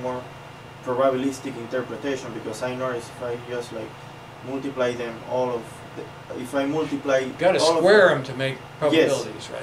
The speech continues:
Speaker 1: yes, and then I sum them, they all sum to one. So if I have, like, a,
Speaker 2: Mm-hmm.
Speaker 1: like, a fourfold symmetry,
Speaker 2: Yes.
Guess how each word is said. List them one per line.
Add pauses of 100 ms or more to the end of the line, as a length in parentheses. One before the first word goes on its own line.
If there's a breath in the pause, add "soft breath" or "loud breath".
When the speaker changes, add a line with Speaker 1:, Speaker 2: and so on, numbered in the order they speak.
Speaker 1:
yes, (100)
and
then
I
sum
them, (120)
they
all
sum
to
one. (640)
So
if
I
have,
like,
a,
Speaker 2:
Mm-hmm.
Speaker 1:
like,
a
fourfold
symmetry, (240)
Speaker 2:
Yes.